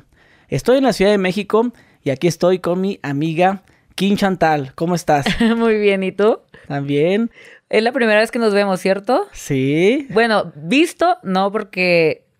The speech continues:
Speaker 2: yo solamente te recuerdo de la boda de Hot Spanish. Me acabo de enterar que somos casi paisanos, o sea, no, no paisanos como tal, pero cerca. Obviamente tu nombre sí lo había escuchado anteriormente, pero no habíamos tenido la oportunidad.
Speaker 1: No, yo sí te conocía también.
Speaker 2: ¿De dónde? De
Speaker 1: De Bada.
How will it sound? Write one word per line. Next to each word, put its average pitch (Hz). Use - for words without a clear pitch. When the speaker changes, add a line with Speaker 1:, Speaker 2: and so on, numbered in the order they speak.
Speaker 2:
yo 170
solamente 196
te -
recuerdo 165
de 175
la 156
boda 143
de 151
Hot 147
Spanish. 226
Me 160
acabo 156
de 165
enterar 151
que 170
somos 165
casi 170
paisanos, 196
o 160
sea, 139
no, 143
no 143
paisanos 147
como 143
tal, 180
pero -
cerca. 202
Obviamente 202
tu 208
nombre 175
sí 190
lo 185
había 175
escuchado 175
anteriormente, 165
pero 185
no 156
habíamos 156
tenido 139
la 147
oportunidad. 131
Speaker 1:
No, 156
yo 160
sí 165
te 165
conocía 151
también. 139
Speaker 2:
¿De 185
dónde? 147
De 139
Speaker 1:
De 160
Bada. 151